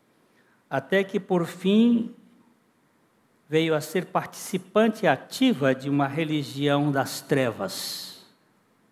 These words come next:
uma religião satânica. Numa manhã,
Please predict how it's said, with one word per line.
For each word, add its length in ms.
uma 200
religião 560
satânica. 800
Numa 200
manhã, 800